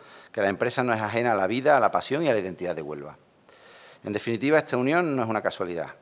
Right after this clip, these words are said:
es la reafirmación de un vínculo histórico, el reconocimiento de que juntos somos más fuertes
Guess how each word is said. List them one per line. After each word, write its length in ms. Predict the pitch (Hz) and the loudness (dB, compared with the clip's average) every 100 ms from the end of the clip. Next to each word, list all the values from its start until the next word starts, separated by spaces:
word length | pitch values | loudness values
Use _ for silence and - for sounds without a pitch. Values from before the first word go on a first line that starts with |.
| _ | _
es 120 | 104 | 0
la 80 | 117 | 2
reafirmación 680 | 120 113 120 107 - 135 127 | 4 2 0 -2 -2 -2 -2
de 60 | |
un 100 | 113 | -2
vínculo 320 | 104 110 107 | -2 -4 -6
histórico, 560 | 101 - 85 78 - - - | -8 -6 -8 -8 -14 -16 -12
el 160 | 98 | -8
reconocimiento 720 | 101 98 98 - 107 127 127 | -6 -4 -6 -6 -4 -2 0
de 100 | 135 | 0
que 100 | 127 | 0
juntos 420 | 110 - 156 151 - | -6 -6 -6 -4 -4
somos 200 | 107 92 | -4 -4
más 160 | 90 | -6
fuertes 560 | - 147 147 180 185 | -2 -2 0 -2 -2